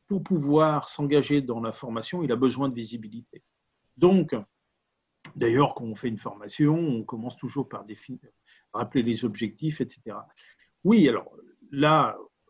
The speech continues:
euh, si, euh, ils ont commencé la formation, euh,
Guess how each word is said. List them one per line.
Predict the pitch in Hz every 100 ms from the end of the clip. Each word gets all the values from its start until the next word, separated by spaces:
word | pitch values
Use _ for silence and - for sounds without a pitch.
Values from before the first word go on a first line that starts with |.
| 110
euh, | 110 113 113 117 113 113
si, | 113 156 147 147 127
euh, | 117 110 117
ils | 120 113 117 113
ont | 135
commencé | 127 120 117 147
la | 120 110
formation, | - 120 123 113 - 131 135 127 117 113 113
euh, | 55 -